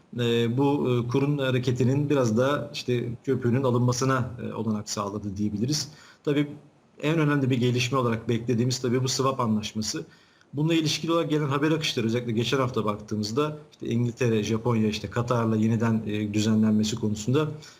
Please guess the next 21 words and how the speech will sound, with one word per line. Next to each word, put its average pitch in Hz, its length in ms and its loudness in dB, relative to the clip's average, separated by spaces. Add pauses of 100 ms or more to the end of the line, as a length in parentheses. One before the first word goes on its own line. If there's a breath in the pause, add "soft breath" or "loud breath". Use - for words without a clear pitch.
(140)
swap 139 360 0
görüşmelerinin 120 400 0
yapıldığına 117 340 0
dair 110 120 2
haber 131 200 2
akışları 123 420 -2
bir 170 60 2
miktar 156 420 2
daha 156 180 0
kurun 185 340 0 (400 loud breath)
olumlu 180 560 2
hareketine, 123 600 0 (160)
e, 107 200 0
neden 113 220 2
oldu 104 260 0
diyebiliriz. 120 460 0
O 160 100 2
da 156 40 2
yedi 156 220 2
altına 151 500 -2
inişi, 117 460 -4